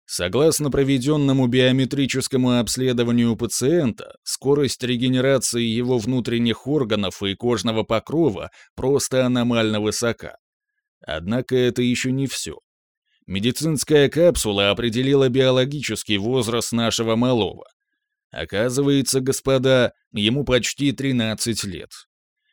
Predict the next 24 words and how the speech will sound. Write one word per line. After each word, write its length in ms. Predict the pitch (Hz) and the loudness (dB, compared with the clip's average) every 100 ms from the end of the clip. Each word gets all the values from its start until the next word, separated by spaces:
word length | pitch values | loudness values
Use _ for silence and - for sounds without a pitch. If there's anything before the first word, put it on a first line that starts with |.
| _ | _
Поэтому 560 | - 87 131 156 160 151 | -6 0 0 0 0 0
у 40 | |
меня 320 | 139 135 151 156 | 2 0 0 -4
вполне 460 | - 127 135 147 | 0 0 0 0
закономерный 800 | 123 127 139 135 120 110 107 110 | -2 -2 0 2 2 2 0 0
вопрос. 580 | 110 117 - - - - _ _ _ _ _ _ | 0 -2 -6 -10 -12 -14 _ _ _ _ _ _
Вы 360 | - 87 87 90 | -10 -8 -4 -4
ничего 500 | 98 92 113 135 151 | -4 -4 -4 -2 0
не 120 | 139 | -2
хотите 520 | 135 135 196 214 113 | 0 0 0 -4 -2
мне 220 | 101 104 | -2 -2
рассказать 680 | 95 92 - 113 101 95 - | -2 -6 -2 -2 0 -2 -2
о 80 | 95 | -2
малом? 400 | 107 117 98 - - _ _ _ _ _ _ _ _ _ _ _ _ _ _ _ - | 0 0 -2 -8 -20 _ _ _ _ _ _ _ _ _ _ _ _ _ _ _ -12
Агал 420 | 87 92 160 156 | -10 -2 2 2
и 60 | |
Куим 420 | 123 123 147 151 131 | 2 0 0 0 -4
очень 420 | 127 135 - 135 | -2 -2 -2 -2
внимательно 720 | 104 117 113 127 - 123 120 | 0 0 2 0 -2 0 2
и 40 | 117 | 2
напряжённо 640 | 113 110 107 107 117 120 | 0 -2 -2 -2 0 0
слушали 540 | 113 - 107 104 113 110 | -2 -4 -4 -4 -2 0
речь 360 | 104 104 101 | 0 -2 -4
господина 720 | 104 110 - 110 98 95 92 | -8 -8 -4 -4 -2 -4 -6